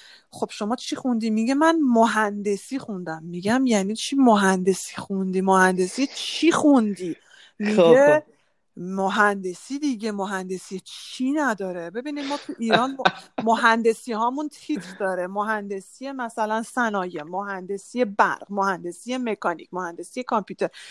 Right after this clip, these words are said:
Speaker 1: اینا همچین چیزی ندارن. اه، یعنی می‌گن «ما از مثلاً اکول پلی‌تکنیک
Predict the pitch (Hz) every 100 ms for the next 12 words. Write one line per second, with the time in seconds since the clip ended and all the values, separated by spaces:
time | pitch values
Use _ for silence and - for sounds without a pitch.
0 | - - - 247 277 359 311 277 247 285
1 | 311 330 320 220 190 185 190 185 202 -
2 | _ _ _ - 202 202 196 196 202 202
3 | 196 208 220 247 262 277 277 254 277 240
4 | 208 202 208 202 214 247 226 208 - 240
5 | 202 - 202 202 214 208 - 240 339 415
6 | -